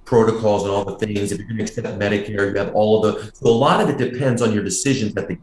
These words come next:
get-go of what other things that have to be done. But I don't wanna get into that minutia, 'cause that's just tactical and straightforward. And there's a lot of resources out there in the world that can help you with that. The A P T A has their resources, the private practice section has their resources.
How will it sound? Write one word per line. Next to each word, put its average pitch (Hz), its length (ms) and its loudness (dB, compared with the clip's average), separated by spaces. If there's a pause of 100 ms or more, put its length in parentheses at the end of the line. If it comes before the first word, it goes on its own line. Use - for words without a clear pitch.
get-go 87 680 -2 (300)
of 110 100 -8
what 117 280 0
other 120 160 4
things 123 420 0
that 107 120 2
have 117 240 -2
to 107 60 -4
be 98 220 -2
done. 90 320 -4 (380)
But - 340 0
I 160 60 4
don't 202 100 2
wanna 160 160 4
get 131 100 2
into 110 180 0
that 104 280 0
minutia, 92 600 -4 (460)
'cause 135 100 -10
that's 196 200 0
just - 260 -4
tactical 110 460 -2
and 98 100 -4
straightforward. 98 540 0
And 107 80 -2
there's 143 140 2
a 101 60 -2
lot 98 340 0
of 85 100 -6
resources 90 640 -4
out 87 180 -2
there 87 180 2
in 87 60 0
the 87 80 0
world 87 320 0
that 85 140 -2
can 87 120 -12
help 90 240 -10
you 90 200 -6 (320)
with - 140 -18
that. 90 180 -2
The - 120 -2
A 120 100 0
P 104 200 -12
T 101 220 -16
A 92 160 -10
has 90 120 -8
their 92 140 0
resources, 90 640 -4 (180)
the 110 80 -8
private 101 360 2
practice - 360 -2
section 92 300 -2
has - 140 -10
their 92 180 0
resources. 90 540 -6